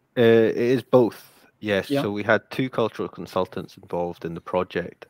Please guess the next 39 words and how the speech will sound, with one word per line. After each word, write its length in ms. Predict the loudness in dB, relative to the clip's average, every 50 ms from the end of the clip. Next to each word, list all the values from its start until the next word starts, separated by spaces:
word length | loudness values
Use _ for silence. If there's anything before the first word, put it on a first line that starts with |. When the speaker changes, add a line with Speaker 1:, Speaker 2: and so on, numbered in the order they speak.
| -10
Speaker 1:
Uh, 100 | -8 -8
one 240 | -8 -4 -4 -2 -2
of 160 | -2 -4 -6
those 380 | -4 -4 -4 -4 -6 -8 -12 -12
initially 520 | -10 -8 -8 -8 -8 -8 -10 -8 -8 -8
we 440 | -8 -8 -10 -10 -10 -10 -12 -16 -18 _ _ _ -10
managed 380 | -8 -8 -6 -8 -10 -12 -14 -14
to 80 | -14 -14
contact 680 | -8 -4 -4 -4 -4 -4 -6 -8 -8 -8 -10 -16 -16 -16
because 320 | -12 -10 -8 -10 -10 -10
we 160 | -10 -10 -10 -8
reached 380 | -8 -8 -8 -10 -10 -8 -6
out, 420 | -4 -4 -4 -4 -6 _ _ _ -20 -20 _ _ _ _ -20 -20 -20 -20 -20 _ _
basically 440 | 0 0 0 0 -2 -6 -4 -4 -4
looking 300 | -2 -4 -4 -4 -4 -6 -6
at 80 | -8
the 60 | -12
sources 580 | -10 -6 -2 -2 -2 -2 -2 -6 -8 -8 -8 -10
that 120 | -10 -10 -8
we 200 | -8 -10 -8 -8
had 220 | -6 -8 -8 -10 -8
used 560 | -10 -8 -8 -8 -10 -12 -16 -18 -20 -20 -20 -20 _ _ -6
and 200 | -6 -4 -4 -6
seemed 380 | -10 -10 -8 -6 -6 -6 -8 -10
to 80 | -12
be 160 | -12 -12 -12 -10
most 400 | -8 -6 -6 -6 -6 -8 -10 -10
informed 580 | -12 -12 -10 -6 -4 -2 -2 -2 -2 -4 -6
about 360 | -4 0 2 4 4 2 0
the 80 | -6 -12
Timbuktu 580 | -8 -8 -8 -6 -6 -8 -10 -10 -10 -10 -8 -4
manuscripts 800 | 0 0 0 2 0 -4 -6 -6 -4 -2 -2 -2 -2 -6 -12 -12
and 140 | -10 -8
what 160 | -8 -8 -8 -10
was 100 | -12 -10
going 280 | -8 -6 -6 -6 -6 -8
on 260 | -8 -8 -8 -10 -10
in 200 | -10 -12 -12 -10
Sankore, 640 | -8 -6 -6 -6 -6 -6 -8 -6 -6 -6 -6 -8 -10